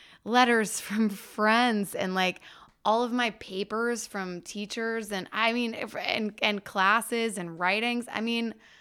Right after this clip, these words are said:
like, it was so, so much fun to go through.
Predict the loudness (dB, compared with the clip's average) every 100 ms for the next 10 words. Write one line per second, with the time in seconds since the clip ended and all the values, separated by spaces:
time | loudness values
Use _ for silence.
0 | _ _ _ _ _ _ 2 2 2 -10
1 | _ _ _ _ _ _ _ _ _ _
2 | _ _ _ _ 2 2 -4 -4 2 4
3 | 6 4 0 -8 -10 4 8 10 8 4
4 | 0 2 2 0 -4 -4 -4 -6 -10 -12
5 | -10